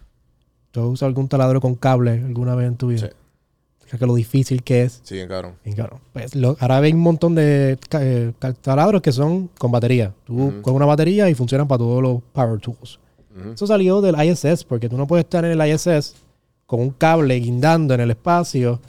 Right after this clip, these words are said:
Speaker 1: a mi-, a cientos de miles de millas por hora, tratando de taladrar o arreglar algo que está
Speaker 2: Sí,
Speaker 1: dañado
Speaker 2: claro.
Speaker 1: en el module. So, ellos hicieron esos power tools. Y eso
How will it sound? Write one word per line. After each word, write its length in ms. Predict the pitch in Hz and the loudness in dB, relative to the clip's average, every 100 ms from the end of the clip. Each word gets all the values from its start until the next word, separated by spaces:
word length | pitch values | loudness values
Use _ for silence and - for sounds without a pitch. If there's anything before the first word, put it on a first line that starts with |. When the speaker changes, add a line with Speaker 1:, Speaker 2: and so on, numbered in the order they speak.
| _ _ - | _ _ -6
Speaker 1:
a 360 | 117 113 113 123 _ _ _ | -2 0 -2 -8 _ _ _
mi-, 380 | 120 120 117 139 | -2 0 0 0
a 200 | 120 117 | 0 0
cientos 340 | - 147 160 | -2 -2 -2
de 80 | 156 | -2
miles 260 | 156 156 151 | 0 0 0
de 440 | 151 147 147 139 | 0 0 0 -2
millas 220 | 139 151 | -2 -2
por 160 | - 175 | 0 2
hora, 340 | 190 160 147 - _ _ _ _ _ _ _ | 4 4 0 -4 _ _ _ _ _ _ _
tratando 380 | - 123 123 143 | -2 0 2 2
de 100 | 151 | 2
taladrar 580 | 147 143 139 139 139 135 | 2 2 2 2 0 0
o 240 | 127 120 | 0 0
arreglar 440 | 123 120 127 120 123 | 0 0 0 2 2
algo 220 | 123 127 | 2 0
que 60 | 120 | -2
está 400 | - 117 117 117 | -2 -2 -4 -8
Speaker 2:
Sí, 60 | - - | -18 -14
Speaker 1:
dañado 200 | 127 123 | -6 -4
Speaker 2:
claro. 200 | 123 120 | 0 0
Speaker 1:
en 60 | 120 | 0
el 60 | 120 | 0
module. 400 | 113 104 101 104 | -2 -2 -4 -6
So, 180 | - 113 | -4 -2
ellos 200 | 113 151 | 0 -2
hicieron 320 | 151 220 185 | -2 -2 -2
esos 160 | 160 170 | -2 -4
power 340 | 156 143 123 | -2 -2 -2
tools. 340 | 123 107 107 _ _ _ _ | -4 -8 -10 _ _ _ _
Y 100 | 127 | -2
eso 180 | 170 | -2